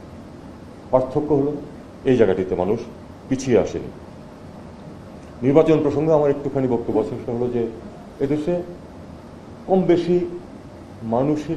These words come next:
ইচ্ছার প্রতিফলন ঘটে নির্বাচন হয়েছে। আমি প্রথম, আম, well, সত্তরের নির্বাচন তো আমাদের সময় না, সেটা পাকিস্তানের শেষ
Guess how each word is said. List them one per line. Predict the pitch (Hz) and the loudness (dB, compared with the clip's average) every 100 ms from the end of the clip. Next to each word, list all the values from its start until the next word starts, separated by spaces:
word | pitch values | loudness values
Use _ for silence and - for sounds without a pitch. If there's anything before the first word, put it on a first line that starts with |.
| 143 | -2
ইচ্ছার | 151 - - 170 170 | -4 -4 -2 -2 0
প্রতিফলন | 151 147 - 131 127 | 0 -2 -2 0 0
ঘটে | 113 - _ _ _ _ _ _ - 95 | -4 -6 _ _ _ _ _ _ -10 -6
নির্বাচন | 92 78 82 | -4 -6 -8
হয়েছে। | 85 85 - - - - - - - - - - | -12 -14 -16 -18 -18 -18 -18 -18 -18 -18 -16 -2
আমি | 131 160 | 2 4
প্রথম, | 165 151 175 175 151 131 | 4 4 4 2 -4 2
আম, | 131 131 127 123 - - - - - - - - - - - - - - - - - | 4 4 2 -6 -14 -18 -18 -18 -18 -18 -18 -18 -18 -18 -18 -18 -18 -18 -18 -14 2
well, | 131 95 - | 4 4 4
সত্তরের | 139 143 135 | 2 4 2
নির্বাচন | 123 113 107 101 | 4 2 0 0
তো | 127 113 - - - - - - | -2 -2 -6 -14 -16 -16 -16 -10
আমাদের | 104 110 113 | -2 0 0
সময় | - 85 | -2 -6
না, | 78 | -6
সেটা | 90 | -6
পাকিস্তানের | 98 107 - 95 | -8 -8 -6 -8
শেষ | 92 | -6